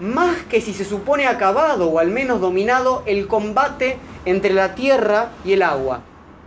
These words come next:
O sea, habitar una isla, ¿por qué es filosóficamente normal que una isla esté desierta?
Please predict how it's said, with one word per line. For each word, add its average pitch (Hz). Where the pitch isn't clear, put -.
O -
sea, 175
habitar 220
una 180
isla, 143
¿por 226
qué 320
es -
filosóficamente 208
normal 185
que 190
una 170
isla 175
esté 165
desierta? 170